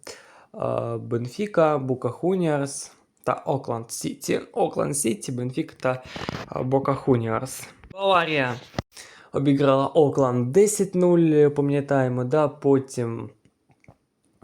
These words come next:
обіграла Бока Хуніорс два один. А, ну і програла Бенфіці один нуль, і таким чином посіла якраз ту другу позицію, Бенфіка випередила Баварію.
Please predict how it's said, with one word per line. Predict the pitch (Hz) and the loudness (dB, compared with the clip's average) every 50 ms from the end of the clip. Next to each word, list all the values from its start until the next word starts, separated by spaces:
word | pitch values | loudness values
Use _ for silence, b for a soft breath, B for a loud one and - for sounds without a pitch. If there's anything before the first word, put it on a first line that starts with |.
| - - - | -20 -14 -8
обіграла | - 143 139 131 123 131 139 131 127 123 120 | -4 -2 -2 0 0 2 4 4 4 4 2
Бока | 120 131 - 147 | 0 -4 -4 -4
Хуніорс | 131 131 135 127 120 113 117 110 120 120 | 0 2 2 2 2 0 -2 -4 -4 -6
два | 117 123 123 123 | -4 0 0 2
один. | 131 139 151 180 202 220 220 208 - b b b b b b b b b b b b b b | 2 2 2 2 0 0 -2 -6 -12 b b b b b b b b b b b b b b
А, | b - - 143 139 139 139 135 139 147 | b -2 0 2 2 2 2 2 2 2
ну | 170 202 | 2 2
і | 214 | 0
програла | 208 - 170 151 139 156 156 151 143 | 2 2 0 0 2 2 4 4 4
Бенфіці | 135 139 139 135 - - 117 - - 123 | 2 2 0 0 0 -2 -4 -2 0 0
один | 117 120 117 127 143 | 0 0 0 0 0
нуль, | 175 196 196 | 2 2 4
і | 147 131 | 2 2
таким | 127 143 127 - 123 120 | 0 0 -2 -2 -4 -4
чином | - - 143 139 139 135 | -2 -2 0 0 -2 -2
посіла | - 123 - - - 127 117 117 | -4 -8 -4 -2 0 0 0 0
якраз | 113 - - 120 120 - | -2 -2 -4 -4 -4 -4
ту | - 135 | -4 -4
другу | 127 131 120 113 113 | -2 -2 -4 -4 -6
позицію, | 107 - 127 139 175 180 175 - 127 113 | -6 -2 0 2 2 0 0 -4 -6 -6
Бенфіка | 120 117 - - 139 139 - | -6 -8 -8 -8 -8 -6 -2
випередила | 123 120 117 - - 117 117 113 110 110 110 110 | 0 0 0 -2 -4 -6 -8 -8 -6 -6 -2 0
Баварію. | 113 117 117 113 110 110 110 110 117 131 | 2 2 2 2 2 0 -4 -8 -14 -18